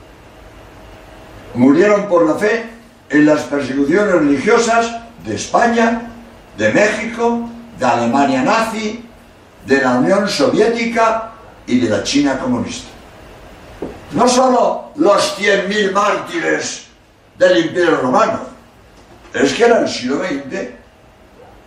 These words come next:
ha habido cuarenta millones de mártires. Díganme ustedes, ¿qué religión ni qué ideología puede presentar este racimo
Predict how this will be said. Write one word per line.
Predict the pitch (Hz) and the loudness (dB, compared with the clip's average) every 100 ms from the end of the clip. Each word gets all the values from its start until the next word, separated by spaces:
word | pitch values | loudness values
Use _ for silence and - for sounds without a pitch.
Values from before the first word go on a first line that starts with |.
| - | -4
ha | 147 | 2
habido | 156 185 240 247 - - | 4 4 4 2 -6 -4
cuarenta | 180 208 - 175 170 - 220 | 0 2 2 2 0 0 0
millones | 214 196 196 220 247 | 0 0 0 2 2
de | 254 | 4
mártires. | 226 233 233 254 269 254 233 - - - _ _ _ _ _ _ - _ _ _ - - | 4 2 0 2 4 2 -4 -12 -20 -20 _ _ _ _ _ _ -20 _ _ _ -20 -10
Díganme | 123 156 147 | -6 -4 -6
ustedes, | 127 123 113 151 - - - - - - - - - - - - - - | -8 -8 -10 -10 -12 -14 -18 -20 -20 -20 -20 -20 -20 -20 -20 -20 -18 0
¿qué | 135 | 2
religión | 131 127 117 101 98 - - - - - - - - - - 95 | 2 0 -2 -4 -6 -6 -10 -18 -20 -20 -20 -20 -20 -20 -14 0
ni | 131 139 - | 2 2 2
qué | 143 160 - | 4 4 4
ideología | 147 143 120 - 113 123 - - - - - - - - - | 4 4 2 0 -2 -2 -2 -10 -18 -20 -20 -20 -20 -20 -4
puede | 160 151 143 | 2 4 2
presentar | 143 127 120 101 - - - - - - - - - - | 0 -2 -2 -2 -4 -6 -6 -8 -18 -20 -20 -20 -20 -2
este | 139 135 - 123 98 98 | 0 0 -2 -2 0 -2
racimo | - - 185 170 127 123 | -2 -2 -4 -4 -4 -8